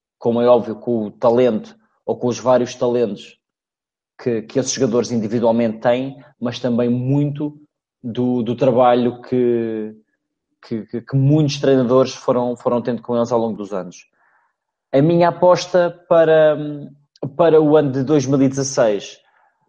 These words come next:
eh, será uma espécie de massificação de sistemas híbridos.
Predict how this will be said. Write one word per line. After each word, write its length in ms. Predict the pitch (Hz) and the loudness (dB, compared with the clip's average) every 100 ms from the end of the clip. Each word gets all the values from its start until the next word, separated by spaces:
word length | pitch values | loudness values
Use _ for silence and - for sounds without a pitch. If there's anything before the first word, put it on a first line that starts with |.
| _ | _
eh, 200 | 117 127 | 0 0
será 960 | 123 - - 147 139 143 143 143 - - _ _ - | 0 -6 -2 2 4 4 4 2 -2 -14 _ _ -6
uma 800 | 135 131 135 131 131 131 127 | -4 -2 -2 -2 -2 -2 -4
espécie 540 | 127 - - 135 135 131 | -6 -10 -4 -4 -4 -8
de 120 | 123 | -2
massificação 1300 | 135 139 139 139 147 - 135 - 143 135 135 139 - _ _ _ _ _ _ | 0 0 -2 -6 -6 -4 -4 -4 0 2 0 -4 -14 _ _ _ _ _ _
de 180 | 113 135 | -10 -8
sistemas 520 | 139 - 147 131 110 | -8 -4 -2 -2 -2
híbridos. 460 | 113 107 101 95 | -6 -6 -8 -10